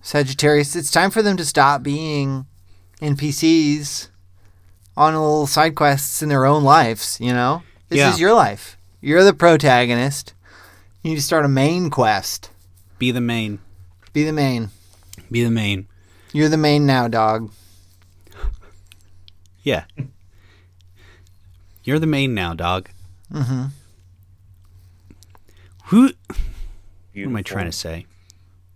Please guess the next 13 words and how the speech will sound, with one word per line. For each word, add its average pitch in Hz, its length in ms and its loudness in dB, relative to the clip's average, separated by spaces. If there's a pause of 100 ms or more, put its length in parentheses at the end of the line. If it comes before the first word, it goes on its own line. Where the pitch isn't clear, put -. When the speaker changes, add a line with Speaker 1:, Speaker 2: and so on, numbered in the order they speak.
Speaker 2:
Yeah, 127 160 0
that 139 120 0
was, 147 280 2
that 135 200 -4
was 127 180 -2
beautiful. 85 500 -12 (1500)
Um, 101 460 -2 (1400)
the 185 100 -14
fuck - 360 -6
was 98 120 -8
I 98 100 -4
gonna 85 160 -6
say? 78 400 -10